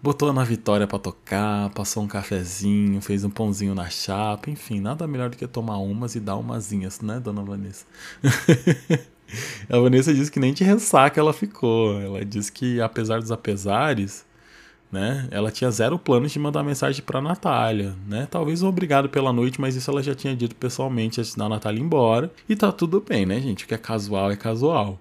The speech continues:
Só que do nada, gente, uma das agências que a Vanessa atende ligou pra ela. E qual foi o lance? Eles tinham errado alguma coisa do briefing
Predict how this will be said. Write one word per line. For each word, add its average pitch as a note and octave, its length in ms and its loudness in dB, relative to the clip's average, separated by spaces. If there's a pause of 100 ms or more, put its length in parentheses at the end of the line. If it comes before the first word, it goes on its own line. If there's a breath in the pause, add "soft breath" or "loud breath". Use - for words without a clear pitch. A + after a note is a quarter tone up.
(140)
Só - 160 -2
que A3 100 2
do C#3 100 2
nada, A#2+ 300 6
gente, G#2+ 220 0
uma C3 140 0
das D3 180 0
agências A#2 460 0
que A2 100 -4
a G2+ 40 0
Vanessa G2+ 380 -2
atende A2+ 480 -2
ligou A2+ 280 0
pra C3 260 0
ela. G#2+ 420 2 (160)
E A#2+ 140 0
qual C3+ 220 -2
foi C#3 160 2
o B2+ 100 6
lance? G2+ 540 2
Eles A2+ 280 -2
tinham B2+ 200 -2
errado A#2+ 520 -2
alguma A2 260 -2
coisa G#2+ 280 -4
do G2+ 100 -4
briefing G2+ 600 -4